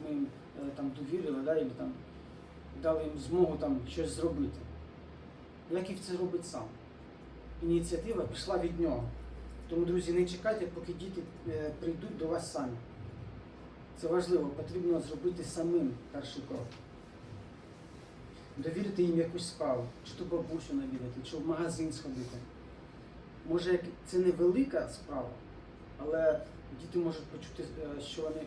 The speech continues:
потрібні вам. Навчати їх відповідальності, щоб вони відчували, що ви їм довіряєте. Можливо, хтось може сказати, що моя дитина, вона,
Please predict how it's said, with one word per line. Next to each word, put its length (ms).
потрібні 420
вам. 160
Навчати 440
їх 100
відповідальності, 760
щоб 200
вони 240
відчували, 480
що 140
ви 100
їм 100
довіряєте. 540
Можливо, 300
хтось 280
може 220
сказати, 400
що 180
моя 220
дитина, 440
вона, 500